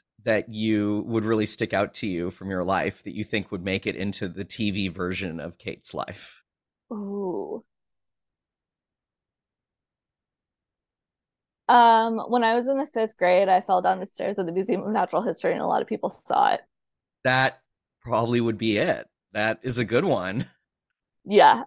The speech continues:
Speaker 2: uh, I think it's really specific and
Speaker 1: <laughs>
Speaker 2: embarrassing. And long enough ago that, like, it must have been bad for me to remember it so specifically. <laughs>
Speaker 1: Is that a memory that you would choose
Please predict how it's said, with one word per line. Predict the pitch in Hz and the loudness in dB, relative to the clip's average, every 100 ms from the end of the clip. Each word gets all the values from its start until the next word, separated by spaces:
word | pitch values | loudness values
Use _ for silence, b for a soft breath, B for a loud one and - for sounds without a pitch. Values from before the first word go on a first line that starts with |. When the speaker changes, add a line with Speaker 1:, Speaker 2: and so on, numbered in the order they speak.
| - | 6
Speaker 2:
uh, | 214 220 208 190 | 8 10 10 8
I | 226 | 6
think | 233 262 | 6 4
it's | 311 | 2
really | 262 269 | 2 2
specific | - - - 269 240 247 - 170 - | 0 -6 -2 -4 -2 -2 -4 -6 -2
and | 180 | -2
Speaker 1:
<laughs> | |
Speaker 2:
embarrassing. | 180 165 180 202 - - - _ - - - - 185 _ _ _ 269 269 247 196 | 0 4 6 4 4 2 2 _ -10 -10 -18 -20 -20 _ _ _ -16 -14 -16 6
And | 269 330 302 269 269 - | 8 8 6 2 -4 -6
long | - 226 247 285 | 2 8 10 10
enough | 277 262 262 | 8 6 4
ago | 214 220 208 | 8 8 8
that, | 202 165 | 6 6
like, | 196 202 | 6 4
it | 214 | 4
must | 220 - | 4 2
have | 202 | 0
been | 196 | 2
bad | 196 214 | 2 2
for | 220 | -4
me | 185 | -4
to | 185 | -4
remember | 185 185 185 - | -4 -6 -2 -2
it | - | -2
so | - - | -4 -6
specifically. | - - - - - 247 - - _ | -10 -8 -6 -6 -6 -10 -8 -18 _
<laughs> | _ _ | _ _
Speaker 1:
Is | - 131 | 0 0
that | 151 135 | 2 2
a | 180 | 2
memory | 156 110 113 131 151 170 208 226 - _ | 2 0 0 -2 -2 -2 -4 -8 -14 _
that | 110 107 107 107 107 - | -4 -2 0 0 0 -2
you | 104 110 117 120 127 127 104 | -4 0 2 2 2 0 -4
would | 107 113 110 107 | -2 0 0 -2
choose | 95 - 104 95 95 123 180 - - - | -6 -4 -2 0 0 -2 -4 -6 -6 -6